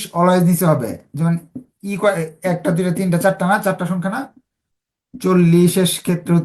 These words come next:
একশো ত্রিশ নিচে হবে, পঞ্চাশের ক্ষেত্রেও একশো ত্রিশ নিচে হবে, দশের ক্ষেত্রেও একশো ত্রিশ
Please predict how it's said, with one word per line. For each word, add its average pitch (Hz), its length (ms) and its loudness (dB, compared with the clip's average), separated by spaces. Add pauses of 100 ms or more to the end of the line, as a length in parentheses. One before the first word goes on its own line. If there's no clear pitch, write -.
(140)
একশো 160 200 -6 (100)
ত্রিশ 165 260 0
নিচে 165 220 2
হবে, 160 160 0 (3250)
পঞ্চাশের 170 480 2
ক্ষেত্রেও 165 380 0 (100)
একশো 147 160 -6 (100)
ত্রিশ 170 280 -2
নিচে 165 220 -2
হবে, 160 160 0 (2500)
দশের 160 400 0
ক্ষেত্রেও 170 320 -2
একশো 160 160 -4 (100)
ত্রিশ 196 220 -6